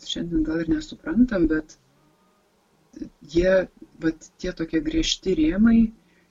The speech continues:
jie ir, ir yra sutartinių esmė. Tai vat, visą laiką tos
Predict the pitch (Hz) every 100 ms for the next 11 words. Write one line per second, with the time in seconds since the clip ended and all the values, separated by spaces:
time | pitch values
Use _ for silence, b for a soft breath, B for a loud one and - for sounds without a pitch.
0 | - 160 185 185 170 165 160 170 165 160
1 | 160 160 156 - - - 165 185 226 -
2 | - 180 - 175 - 320 - - 320 302
3 | - _ _ _ _ _ _ _ _ _
4 | _ _ - 311 311 - - - 190 196
5 | 196 - 175 175